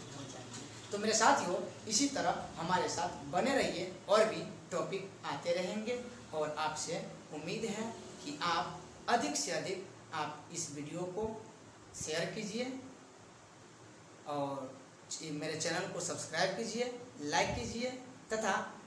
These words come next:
कमेंट्स भी कीजिए, ताकि आपकी कमेंट्स, आपकी राय हम तक पहुँचे और हम उन कमेंट्स पर कुछ पहल कर सकें। तो मेरे साथियों, बने रहिए इसी के साथ।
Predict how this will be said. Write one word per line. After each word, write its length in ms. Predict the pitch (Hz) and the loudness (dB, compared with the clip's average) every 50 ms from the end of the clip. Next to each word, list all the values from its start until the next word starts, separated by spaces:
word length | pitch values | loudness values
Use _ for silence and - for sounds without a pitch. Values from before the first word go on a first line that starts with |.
| - - | -8 -4
कमेंट्स 400 | 175 165 165 170 165 160 - - - | -2 0 0 0 0 -2 -2 -2 -4
भी 60 | - | -6
कीजिए, 580 | - - - - - 156 143 - - 131 131 - - - - - - - | -6 -8 -10 -10 -8 -6 -6 -6 -6 -6 -8 -8 -10 -12 -12 -6 0 4
ताकि 380 | 202 185 175 175 175 170 - - - - - - - - | 6 6 6 6 2 0 -2 -4 -4 -6 -8 -8 -2 2
आपकी 360 | 190 214 226 226 - 262 240 - | 4 6 6 6 4 2 0 0
कमेंट्स, 540 | - 170 160 160 160 185 214 214 - - - - - - - 180 | 0 -2 -2 -2 -2 -2 -2 -2 -2 -4 -4 -6 -10 -6 2 4
आपकी 400 | 208 226 233 - - - 214 175 | 4 4 4 2 0 -2 0 2
राय 240 | 160 151 160 175 - - - - - | 2 2 2 0 -2 -6 -10 -10 -8
हम 180 | 156 151 160 160 | -6 -6 -4 0
तक 200 | - 202 202 202 208 | 2 2 2 2 2
पहुँचे 360 | 220 220 226 226 - 254 240 - - - - - 185 | 0 0 2 2 0 0 -2 -2 -6 -12 -6 -2 2
और 420 | 180 180 180 180 180 - - - - | 4 4 4 4 2 -2 -6 -6 0
हम 260 | 226 269 277 269 262 - 220 | 4 4 6 6 4 2 0
उन 140 | 214 208 208 202 - | 0 -2 -2 -2 -2
कमेंट्स 320 | 165 165 180 180 175 160 - | -2 -2 -2 -2 -2 -2 -4
पर 160 | - 170 180 - - - - - - - - - - - - | 0 0 0 2 0 -2 -8 -10 -14 -18 -18 -20 -14 -4 0
कुछ 180 | 214 220 - - - - - - - - | 0 2 2 0 -4 -6 -12 -12 -6 -4
पहल 260 | 170 151 151 151 147 - - | -2 0 0 0 0 -2 -2
कर 120 | 147 - - | -4 -4 -4
सकें। 360 | - - 135 - - - - - - - - - - - - - - - - - - - - - | -6 -6 -8 -10 -12 -14 -14 -14 -16 -16 -16 -18 -18 -18 -18 -18 -18 -18 -20 -20 -20 -20 -18 -14
तो 140 | - 143 143 | -10 -6 -6
मेरे 140 | 143 135 - | -4 -4 -4
साथियों, 340 | - 156 156 165 196 208 214 - - - - - - - 170 - | -4 -6 -6 -6 -6 -8 -8 -8 -10 -14 -16 -16 -16 -12 -4 0
बने 160 | 202 220 233 | 0 0 2
रहिए 240 | 240 233 208 202 202 - | 2 2 4 4 2 2
इसी 280 | 175 165 - 185 - | 0 0 0 0 0
के 80 | 165 151 | 0 0
साथ। 360 | - 156 151 156 156 - - | 0 2 2 0 0 -2 -6